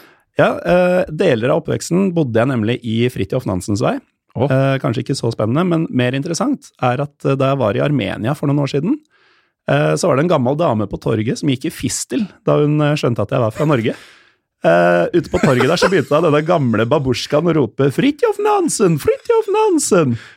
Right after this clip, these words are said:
Speaker 1: Nærmest med tårer i øynene. Eh, for, eh, Nansen, han er en stor helt, eh, også der nede, for hans, eh, store innsats for fattige og undertrykte i det gamle Sovjetunionen.
Speaker 2: Det visste jeg ikke.
Speaker 1: Nei, eh, det kom litt bardust på meg også den
Speaker 2: Kanskje
Speaker 1: gang.
Speaker 2: det her er en egen episode, ja?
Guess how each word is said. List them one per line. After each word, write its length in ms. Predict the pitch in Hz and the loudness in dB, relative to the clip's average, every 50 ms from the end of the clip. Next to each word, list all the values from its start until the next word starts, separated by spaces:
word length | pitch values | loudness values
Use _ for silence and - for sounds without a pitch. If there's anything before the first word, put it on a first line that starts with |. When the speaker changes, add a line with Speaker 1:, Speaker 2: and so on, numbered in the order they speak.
| _ - _ - | _ -12 _ 0
Speaker 1:
Nærmest 400 | 151 151 143 135 143 160 - - | 2 2 2 2 -2 -4 -4 -4
med 120 | 180 180 | -4 -4
tårer 480 | - - 254 190 160 135 117 104 107 113 | -4 -2 0 2 4 4 2 2 2 2
i 160 | 156 170 147 | 2 2 2
øynene. 300 | - 151 120 113 131 170 - - - - - - - - - - - _ - - _ _ - | 2 2 0 0 0 -2 -2 -6 -14 -16 -18 -18 -20 -18 -18 -18 -18 _ -20 -20 _ _ 0
Eh, 340 | 160 156 165 170 170 175 175 | 2 2 4 4 2 2 0
for, 200 | 170 - 185 180 | 0 0 0 2
eh, 420 | 175 87 87 - - 87 87 175 165 170 - | 2 2 2 2 2 2 2 0 -2 -2 -2
Nansen, 360 | - 139 131 127 113 - 196 | 0 0 0 0 -2 -2 0
han 140 | 185 175 156 | 0 2 2
er 220 | 131 131 135 139 151 | 2 2 0 0 0
en 120 | 143 147 | -2 -2
stor 260 | 143 - - - 127 | -2 0 0 0 2
helt, 340 | 127 117 107 113 _ _ - | 2 0 -2 -2 _ _ 0
eh, 80 | 131 127 | 0 2
også 220 | 123 - 113 - 131 | 2 0 -2 -2 0
der 180 | 117 110 107 | 0 0 0
nede, 280 | 98 104 117 - 254 - _ | -2 -4 -4 -6 -8 -8 _
for 200 | - - - 151 | -6 -2 0 0
hans, 380 | 151 143 143 139 - - - - | 2 2 0 -2 -4 -4 -2 0
eh, 140 | 160 156 | 0 0
store 260 | 156 - - 156 143 139 | 0 0 2 2 2 2
innsats 400 | 131 113 101 - 123 117 - - | 2 0 0 -2 -4 -4 -4 -2
for 180 | - 123 120 | 0 0 0
fattige 480 | 117 - - 127 - _ - 113 110 120 | 0 0 -4 -6 -6 _ -2 0 0 0
og 220 | - 113 113 117 - | 0 0 0 0 0
undertrykte 540 | 117 110 101 101 107 113 98 - - 120 - | 0 -2 -2 -4 -6 -6 -6 -4 -4 -6 -4
i 140 | 113 110 107 | -2 -2 -2
det 140 | 104 110 110 113 | 0 0 0 0
gamle 360 | 120 104 98 87 90 90 95 | 0 -2 -2 -4 -6 -6 -6
Sovjetunionen. 640 | 110 - 120 101 - - 98 98 95 95 113 147 - | -4 -2 -2 -2 -2 -2 -4 -2 -2 -2 -4 -6 -6
Speaker 2:
Det 140 | - 110 131 | -2 -2 -2
visste 240 | 208 - - - 92 | -2 -2 -6 -6 -6
jeg 80 | 87 98 | -6 -6
ikke. 160 | - 311 - _ _ _ _ _ _ _ _ _ - | -6 -8 -8 _ _ _ _ _ _ _ _ _ -2
Speaker 1:
Nei, 200 | 151 202 349 - 294 | -2 -2 -2 -4 -4
eh, 100 | 240 196 | -4 -2
det 340 | 180 196 190 180 165 123 - | 0 0 2 2 2 0 0
kom 240 | - - 165 156 135 | -2 -2 0 0 0
litt 240 | - 139 - _ - - | -2 -4 -8 _ -10 -2
bardust 380 | 131 135 127 113 104 101 - - | -2 -2 0 0 -2 -4 -4 -4
på 100 | - 131 | -2 -2
meg 160 | 127 123 117 | 0 0 -2
også 220 | 110 107 - 131 | -2 -4 -2 -2
den 100 | 120 113 | 0 0
Speaker 2:
Kanskje 140 | 113 113 127 | 0 0 -2
Speaker 1:
gang. 60 | 117 98 | -2 -2
Speaker 2:
det 140 | 107 98 | -4 -4
her 200 | 87 92 85 92 | -4 -4 -6 -6
er 40 | 87 | -8
en 80 | 87 95 | -8 -8
egen 180 | 98 95 95 98 | -8 -8 -6 -8
episode, 320 | 95 90 98 104 101 104 | -8 -8 -8 -10 -6 -4
ja? 160 | 104 117 143 | -2 -2 -2